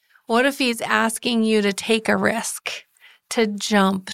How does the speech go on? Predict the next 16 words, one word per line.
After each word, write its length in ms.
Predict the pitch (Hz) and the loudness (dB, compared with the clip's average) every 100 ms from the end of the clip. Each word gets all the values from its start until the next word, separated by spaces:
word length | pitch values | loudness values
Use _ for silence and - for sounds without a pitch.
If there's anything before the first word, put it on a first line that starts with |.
| - | -4
to 200 | - 214 | 0 2
lean 520 | 190 202 208 220 214 | 4 2 4 4 2
in 440 | 226 220 196 190 | 2 2 4 4
and 280 | 208 226 196 | 4 2 2
see 360 | - 208 196 196 | 2 2 4 4
what 360 | 196 196 208 226 | 4 2 2 0
he 220 | 214 196 | -2 0
could 240 | 208 190 | 0 -2
possibly 640 | - 202 - 233 214 208 185 | -2 -2 0 -4 -2 0 0
do 240 | 202 202 | 0 0
through 260 | - 214 214 | 0 -2 0
that 220 | 202 208 | 0 0
idea, 560 | 220 226 214 220 - - | -2 -2 -4 -6 -6 -6
through 240 | - 262 | -8 -4
that 240 | 226 - - | -4 -4 -4
dream? 400 | 220 233 233 | -4 -4 -6